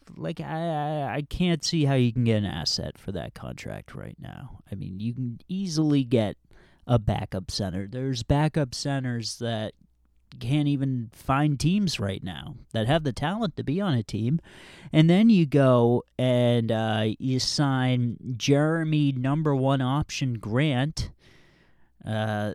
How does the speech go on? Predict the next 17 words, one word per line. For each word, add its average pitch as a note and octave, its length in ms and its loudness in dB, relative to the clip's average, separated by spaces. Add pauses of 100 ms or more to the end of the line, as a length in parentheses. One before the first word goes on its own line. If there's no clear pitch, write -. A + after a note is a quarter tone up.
that's, - 640 -4
what, B2 320 -2 (600)
sixty - 580 -2
million C#3 520 0
over C3+ 300 -2
the C3 160 -2
next B2+ 360 -6
three A#2+ 280 -4
years, C3+ 720 -4 (160)
which B2+ 280 0
allegedly B2 680 4
the G#2 260 -2 (380)
Nuggets A#2+ 420 -4
offered B2+ 440 -2
as A#2 180 -2
well. A2 320 0 (1400)
Um, A2+ 500 -2